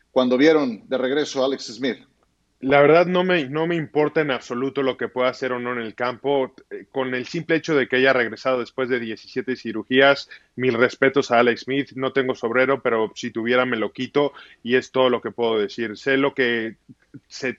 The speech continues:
Speaker 2: eh, lo re-, que requiere prepararse y que haya regresado de esa lesión es impresionante.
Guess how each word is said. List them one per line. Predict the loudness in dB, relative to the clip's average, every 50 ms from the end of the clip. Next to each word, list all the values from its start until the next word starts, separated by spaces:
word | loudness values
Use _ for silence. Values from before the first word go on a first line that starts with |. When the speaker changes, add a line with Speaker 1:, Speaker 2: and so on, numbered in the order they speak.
| _ _
Speaker 2:
eh, | -2 -2 0
lo | 0 0 0
re-, | 0 0 -2 -2
que | -2 -2 -2
requiere | 0 -2 -4 -4 -6 -4 0 0 2 2 2 0 -2 -6 -14 -20 _ _
prepararse | -8 -8 -6 -4 -2 0 0 2 0 0 -2 -4 -6 -6 -6
y | -4
que | -4 -4
haya | -2 -2 -2
regresado | -2 -2 -4 -6 -8 -6 -6 -6 -6
de |
esa | -6 -6 -8
lesión | -8 -8 -8 -8 -10 -10 -10
es | -12
impresionante. | -14 -14 -12 -14 -14 -12 -12 -12 -12 -12 -14 -18 -20